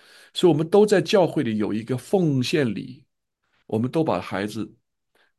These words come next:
带到神的面前来，是归你所有的。那当我们把孩子奉献给上帝的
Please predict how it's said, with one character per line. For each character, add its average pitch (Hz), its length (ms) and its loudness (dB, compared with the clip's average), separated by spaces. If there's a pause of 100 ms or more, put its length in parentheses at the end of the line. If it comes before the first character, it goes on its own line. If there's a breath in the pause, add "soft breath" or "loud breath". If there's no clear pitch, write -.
(260)
带 135 160 2
到 104 120 0
神 104 160 -4
的 104 80 -2
面 107 200 -2
前 95 140 -8
来， 80 160 -6
是 - 220 -18 (440)
归 131 200 2
你 98 160 -4
所 101 260 -4
有 110 240 -4
的。 - 80 -20 (720 loud breath)
那 233 160 2
当 262 200 4
我 214 100 4
们 220 160 2
把 123 240 0
孩 131 320 -4
子 196 100 -4
奉 233 320 -4
献 196 220 0
给 113 160 -4
上 190 260 0
帝 165 120 -2
的 - 80 -4